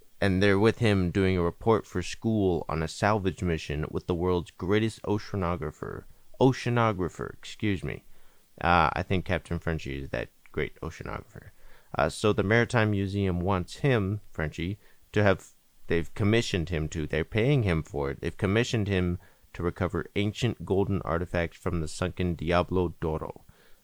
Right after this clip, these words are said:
Uh, Doro. There's not two R's. It's just Doro. Uh, the, uh, the driver or the, the guy at the wheel.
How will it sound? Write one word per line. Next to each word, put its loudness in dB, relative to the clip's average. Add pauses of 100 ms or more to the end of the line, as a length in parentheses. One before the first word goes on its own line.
(140)
Uh, -2
Doro. -2
There's -2
not -4
two -8
R's. -10
It's -12
just -14
Doro. -8 (320)
Uh, 4 (520)
the, 2
uh, 4
the 0
driver 4 (1000)
or 4
the, 2 (460)
the 2
guy 4 (640)
at -6
the 4
wheel. 0